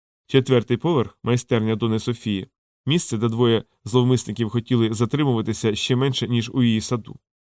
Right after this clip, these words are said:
Тихо, як винні перед дружинами чоловіки, що підхмілені повертаються додому після пізньої гульні. Вони кралися через темні кімнати з лабораторним начинням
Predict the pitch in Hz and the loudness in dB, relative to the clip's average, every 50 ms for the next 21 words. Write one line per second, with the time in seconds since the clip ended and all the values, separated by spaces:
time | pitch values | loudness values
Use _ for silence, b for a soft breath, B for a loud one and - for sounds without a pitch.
0 | _ _ - 214 208 - - - - - _ _ _ _ - 120 127 120 - - | _ _ 0 0 0 2 0 -2 -2 -4 _ _ _ _ 2 2 2 2 0 -4
1 | 131 123 131 139 131 123 120 117 107 - _ _ _ - 131 123 123 117 113 131 | -2 2 4 4 4 4 2 2 0 -2 _ _ _ 2 4 4 4 4 4 2
2 | 127 117 131 120 117 113 113 113 - 123 117 117 120 113 - 175 185 202 _ _ | 2 4 4 2 2 0 0 0 0 0 0 0 -2 -4 -2 -4 -4 -4 _ _
3 | _ _ - - 135 107 123 123 - - 131 127 120 117 117 117 110 120 120 123 | _ _ -4 -2 -2 -2 -2 -4 -2 0 2 2 4 4 2 0 0 0 0 0
4 | 120 - 131 113 110 107 - 117 113 98 117 117 135 123 127 120 113 113 107 - | 0 2 0 2 2 0 0 0 -2 -2 2 0 0 2 4 2 2 2 0 -2
5 | _ _ _ _ _ - 127 117 - 135 127 - 127 117 101 113 113 110 107 117 | _ _ _ _ _ 0 0 2 2 2 2 2 0 0 0 2 0 2 2 2
6 | 123 120 104 95 - - _ _ _ _ _ _ _ - 127 170 233 202 - 143 | 2 0 -2 -4 -8 -12 _ _ _ _ _ _ _ -2 0 0 0 0 0 0
7 | 151 156 143 131 - - 120 110 - 131 123 123 - - - 131 123 120 113 - | 2 4 4 2 2 2 -2 0 0 0 0 0 -2 0 0 2 2 2 0 -2
8 | - 117 120 147 165 151 - 113 104 110 104 127 120 120 123 123 120 - - 120 | -2 -2 0 0 0 0 0 -2 -2 0 0 0 2 2 2 0 0 0 -2 -2
9 | 113 113 117 113 - - 120 117 113 - - 165 165 143 117 104 | -2 0 -2 -4 -4 -4 -4 -4 -4 -4 -6 -6 -4 -2 -4 -4